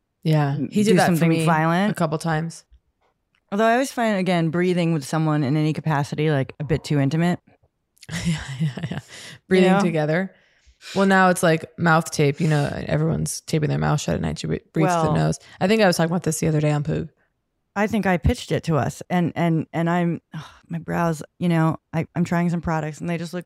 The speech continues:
Speaker 2: too, now they look like two stickers. They look two brow stickers. They look fake.
Speaker 1: Your image is degraded to me, so I, to be honest, can't
Speaker 2: Yours
Speaker 1: tell.
Speaker 2: is as well to me. Isn't that interesting?
Speaker 1: Isn't
Speaker 2: And
Speaker 1: that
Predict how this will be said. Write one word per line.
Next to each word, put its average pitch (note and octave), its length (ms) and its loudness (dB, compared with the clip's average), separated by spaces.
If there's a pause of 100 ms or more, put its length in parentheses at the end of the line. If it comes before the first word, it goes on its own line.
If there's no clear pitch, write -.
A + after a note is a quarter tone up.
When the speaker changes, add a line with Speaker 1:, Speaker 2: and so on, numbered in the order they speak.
Speaker 2:
too, - 200 -8
now E3+ 180 -4
they F3 80 -6
look E3 180 -8
like E3 180 -8
two F3 200 -6
stickers. - 540 -12
They A2 80 -10
look D#3 160 -6 (100)
two G3 140 -8
brow D#3+ 280 -2
stickers. - 540 -14
They F3+ 80 -6
look F#3 160 -6
fake. E3 260 -8 (380)
Speaker 1:
Your G#3 120 4
image F#3+ 280 4
is F#3 100 2
degraded D#3+ 460 2
to E3+ 100 -2
me, F3 140 2
so E3 160 -2
I, F3 180 -2 (140)
to - 120 -8
be E3 60 2
honest, E3 260 0
can't - 220 -2
Speaker 2:
Yours A3+ 240 0
Speaker 1:
tell. C4+ 100 -2
Speaker 2:
is A#3+ 120 -4
as A3 180 -6
well G#3+ 260 0
to G#3 60 -2
me. G#3 280 0
Isn't E3 140 -2
that B3+ 140 -2
interesting? C4 540 -6 (320)
Speaker 1:
Isn't A#3+ 320 -4
Speaker 2:
And - 0 -
Speaker 1:
that F3 320 2